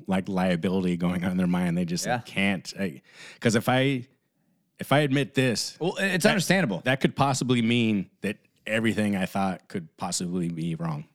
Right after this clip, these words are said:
Speaker 2: Yeah, like, you're, you're taking on a debt.
Speaker 1: Mm-hmm.
Speaker 2: It, once you go there, once you come over to our way of thinking, like, the amount of, you're saddling yourself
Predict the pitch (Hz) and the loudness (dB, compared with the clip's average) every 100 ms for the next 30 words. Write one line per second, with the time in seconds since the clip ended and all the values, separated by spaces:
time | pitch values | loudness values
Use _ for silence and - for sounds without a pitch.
0 | _ - 151 95 - 147 135 147 156 147 | _ 0 0 0 0 0 0 -4 0 0
1 | 170 165 165 190 196 190 175 139 98 92 | 2 0 0 0 0 0 2 0 -2 0
2 | 113 - _ _ _ _ 92 92 95 90 | 0 -2 _ _ _ _ -2 0 0 -2
3 | _ - 180 - - 131 160 - 196 131 | _ -14 -14 -12 -4 0 2 2 0 2
4 | 131 147 151 151 170 - _ 120 147 - | 2 2 0 0 -2 -6 _ -4 -2 -2
5 | 180 160 151 147 127 104 120 120 110 101 | 0 2 2 2 0 2 2 2 0 -2
6 | 107 107 117 127 131 _ - - - _ | -4 -2 -2 -2 -6 _ -20 -20 -20 _
7 | 123 120 131 139 151 120 - 127 120 - | -4 0 0 2 0 -2 0 0 2 2
8 | 143 147 143 135 117 107 - 104 107 107 | 2 2 2 2 0 0 0 2 0 -4